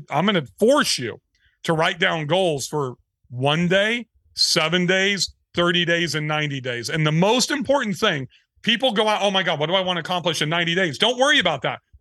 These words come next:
What small victory are you gonna get right now before you get your fat ass out of that chair and get, you know, tied up networking with people, or get on the flight and you go back home and then you have the tsunami of life, business, kids,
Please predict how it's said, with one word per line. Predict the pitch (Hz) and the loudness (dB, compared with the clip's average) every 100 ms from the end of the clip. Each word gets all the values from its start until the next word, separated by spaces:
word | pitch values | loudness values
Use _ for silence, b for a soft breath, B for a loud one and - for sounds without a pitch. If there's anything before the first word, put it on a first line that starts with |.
| _ | _
What | 139 160 254 - | 0 2 2 2
small | - 233 233 180 | 0 2 2 4
victory | 190 - 196 170 | 2 0 0 2
are | 151 | 2
you | 151 214 | 2 0
gonna | 240 196 | 0 0
get | 185 175 | 0 0
right | 160 196 196 | 0 0 0
now | 208 196 | -2 -2
before | 160 180 170 | -2 -2 -2
you | 165 196 | -2 -4
get | 160 202 | -2 -2
your | 185 170 | 0 -2
fat | 185 185 185 | -2 0 0
ass | 180 180 | -2 -2
out | 185 175 | -2 -2
of | |
that | 165 165 | -2 -2
chair | - 160 156 214 247 b b b | -4 -2 0 0 -4 b b b
and | - 170 | -4 -2
get, | 185 196 _ _ _ - _ | -2 -4 _ _ _ -20 _
you | 190 | -4
know, | 180 156 | -2 -2
tied | - 196 214 | 0 0 2
up | 202 196 _ | 0 -2 _
networking | 165 180 220 190 170 165 151 | -2 0 0 -2 -2 -2 -4
with | 139 | -4
people, | 170 147 | -4 -2
or | 143 | -2
get | 190 | 0
on | 202 196 | 0 -2
the | 175 | 0
flight | 214 202 | 0 0
and | |
you | 160 | -2
go | 170 | 0
back | 190 175 | 0 -2
home | 190 208 | 0 0
and | 165 | 2
then | 165 | 0
you | 185 | 0
have | 175 | 0
the | 151 | -2
tsunami | - 165 175 202 202 156 | 0 0 2 2 2 0
of | 135 | 0
life, | 185 165 - _ _ _ - | -2 -2 -6 _ _ _ -4
business, | 185 208 147 160 - | -2 0 -2 -4 -6
kids, | - 214 190 156 123 - | -2 2 2 2 -4 -8